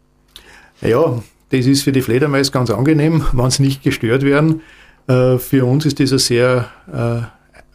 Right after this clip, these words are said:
fast eine, also gleich aktiv der Winter wie der Rest des Jahres. Äh, und vor allem, man muss ja das nach die drei Monate, äh, dann auch computermäßig alles, äh,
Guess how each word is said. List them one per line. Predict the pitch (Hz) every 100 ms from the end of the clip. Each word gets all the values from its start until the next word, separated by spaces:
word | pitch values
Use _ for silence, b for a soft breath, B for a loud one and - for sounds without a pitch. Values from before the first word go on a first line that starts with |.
| -
fast | 139 135
eine, | 127 131 127 - B B B B B -
also | 120 113 - _
gleich | - 120 139 -
aktiv | 135 - 143 151 -
der | 131
Winter | 120 156 151 139
wie | 127
der | 127 113
Rest | 117 -
des | 143
Jahres. | 131 120 143 147 - b b b b b -
Äh, | 127 127 127 123 131
und | 135 127
vor | 123
allem, | 131 135
man | 131 123
muss | 131 135
ja |
das | 127 127
nach | 131
die | - 135
drei | 120 120
Monate, | 117 131 135 - - 131 120 120 120
äh, |
dann | 123 120
auch | 104 113 123 120 107 - - -
computermäßig | 127 139 156 143 123 131 - 139
alles, | 123 127 - - - -
äh, | 131 123 120 120 123 131 135